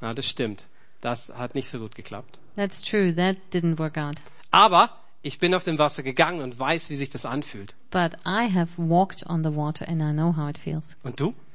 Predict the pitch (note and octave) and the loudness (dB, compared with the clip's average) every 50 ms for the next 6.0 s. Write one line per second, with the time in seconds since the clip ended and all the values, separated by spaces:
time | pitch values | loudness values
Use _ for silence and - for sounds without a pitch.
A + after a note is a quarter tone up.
0 | - - - - - - - G3+ F#3+ E3+ E3 E3+ F#3+ A3+ C4 - - - - - | -14 -14 -16 -16 -16 -12 -4 0 2 4 4 4 4 2 0 -4 -12 -14 -14 -14
1 | - - - - - - - - - - - - - - - - - - - - | -14 -14 -14 -16 -14 -14 -14 -14 -14 -12 -14 -14 -14 -14 -16 -14 -14 -14 -14 -14
2 | - - - - - C3+ C3 B2+ C3+ B2+ B2+ A2+ - - F#2+ E2+ E2+ - - - | -14 -14 -14 -8 -4 -4 -2 -2 -4 -4 -6 -10 -10 -10 -10 -10 -10 -12 -14 -14
3 | - - - - - - - - - - - - - - - G#3 F#3+ - F3 D3 | -14 -14 -14 -14 -14 -14 -14 -14 -14 -14 -14 -14 -10 -2 -2 -2 0 0 0 0
4 | D3 D3+ D3+ C#3+ - - - - - - - - - - - - - - - - | 0 -2 -6 -8 -10 -12 -14 -14 -14 -14 -14 -14 -14 -14 -14 -14 -14 -14 -12 -14
5 | - - - - - - - - - - - - - - B2+ B2+ C3+ C#3 D3+ D3+ | -14 -14 -14 -14 -14 -14 -14 -14 -14 -14 -14 -14 -2 2 2 4 4 4 2 0